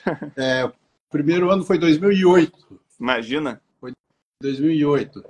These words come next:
Speaker 2: É, aí eu queria entender um pouco o, de-, é uma feira de pesca, nasceu o D N A do Pesca
Speaker 1: Sim.
Speaker 2: e Companhia Trade Show,
Speaker 1: Sim.
Speaker 2: é, é uma feira de pesca,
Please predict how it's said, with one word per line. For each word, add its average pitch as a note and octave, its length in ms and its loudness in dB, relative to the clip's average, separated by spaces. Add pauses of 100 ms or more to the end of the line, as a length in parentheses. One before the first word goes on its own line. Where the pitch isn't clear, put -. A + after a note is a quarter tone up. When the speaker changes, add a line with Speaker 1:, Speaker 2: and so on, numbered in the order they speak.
(640)
Speaker 2:
É, B2+ 640 -6 (960)
aí D3 140 -4
eu D#3 40 -4
queria G3 260 -2
entender G3 340 2
um F3 100 4
pouco E3+ 920 0 (220)
o, C3 560 -6 (880)
de-, F3+ 220 0 (220)
é E3 60 -6
uma F3 160 4
feira G3 160 0 (320)
de F3 220 -2
pesca, D3+ 420 -2
nasceu C#3 420 -8
o C3 60 -8
D D3 140 -6
N C#3+ 180 -4
A E3+ 140 -2
do C3+ 140 -10
Pesca D#3 240 -6
Speaker 1:
Sim. A2+ 80 -8
Speaker 2:
e - 20 -12
Companhia C3 420 -14
Trade A#2+ 220 -16
Show, D#3+ 180 -6
Speaker 1:
Sim. A#2 160 2 (160)
Speaker 2:
é, C#3+ 440 -12
é D3+ 40 -2
uma D#3+ 160 -2
feira C#3+ 240 -6
de B2 80 -14
pesca, - 440 -12